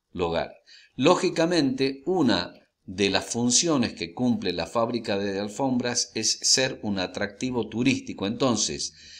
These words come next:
la disposición de los telares debe permitir en alguna época del año y en alguna hora del día el tránsito de los turistas que visitan la fábrica.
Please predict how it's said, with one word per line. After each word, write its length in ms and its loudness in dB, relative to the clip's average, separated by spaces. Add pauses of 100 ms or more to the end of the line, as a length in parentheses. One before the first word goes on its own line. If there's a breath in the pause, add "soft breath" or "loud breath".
(120)
la 260 4
disposición 1160 2
de 120 2
los 200 -2
telares 800 2 (100)
debe 340 6
permitir 920 2
en 180 -4
alguna 720 4
época 420 0
del 200 2
año 380 4
y 220 -4
en 120 -2
alguna 580 2
hora 280 2
del 240 0
día 460 4 (540 loud breath)
el 300 0
tránsito 800 4
de 380 2
los 280 -4
turistas 560 -4
que 160 -6
visitan 760 2
la 100 -8
fábrica. 640 -6